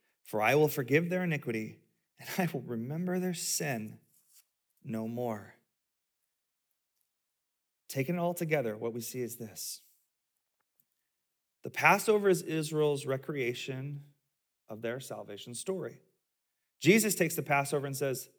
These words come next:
"This story is mine." And now we get a chance to see that communion makes visible our participation in that story. Jesus has taken all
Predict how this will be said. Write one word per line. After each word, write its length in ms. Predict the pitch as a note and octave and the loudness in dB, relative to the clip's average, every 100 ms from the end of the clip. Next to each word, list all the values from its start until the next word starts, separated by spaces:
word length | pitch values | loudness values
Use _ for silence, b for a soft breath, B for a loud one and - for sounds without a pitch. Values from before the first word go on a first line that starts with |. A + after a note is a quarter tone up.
| _ _ | _ _
"This 120 | G#2+ - | -6 -4
story 260 | A2+ G2+ | -4 -8
is 100 | F2+ | -10
mine." 580 | F#2+ F#2+ F#2+ E2 E2 - _ _ _ _ _ _ | -12 -10 -8 -8 -10 -14 _ _ _ _ _ _
And 140 | A2+ A2+ | -4 -2
now 420 | B2+ D3 A2+ B2 | -2 -2 -2 -4
we 180 | B2 A#2 | -4 -4
get 120 | A#2 | -4
a 60 | |
chance 300 | A#2 B2 A#2 - | -6 -8 -6 -6
to 80 | |
see 220 | B2 A#2 G#2+ | -4 -4 -2
that 280 | G#2 G2+ - _ _ _ _ _ | -4 -6 -12 _ _ _ _ _
communion 580 | - C3 C3+ D#3+ F#3 F3 | -6 -2 0 0 0 0
makes 220 | C#3 C3 | -2 -6
visible 680 | G#2+ C3 B2 G#2+ G2 G#2 - _ | -4 -4 -2 -6 -8 -12 -18 _
our 320 | A2 A#2 A2+ | -8 -6 -6
participation 1080 | A2 A2+ - A2+ - A2+ G2+ F#2 - G2 - _ _ _ _ _ _ _ | -8 -12 -14 -10 -10 -8 -8 -8 -10 -14 -18 _ _ _ _ _ _ _
in 280 | - A#2 G#2+ | -6 -4 -4
that 200 | F#2 E2+ | -8 -8
story. 680 | - - - - G1+ - - _ _ b b b | -6 -6 -8 -10 -10 -14 -20 _ _ b b b
Jesus 380 | - D#3+ E3+ F#3 | 10 12 12 8
has 160 | F#3 E3+ | 6 6
taken 520 | E3 D3+ C#3 B2 - - _ _ | 4 4 2 -2 -8 -20 _ _
all 600 | C3 C#3 E3 F3+ G#3+ F#3+ | 4 6 6 4 2 -2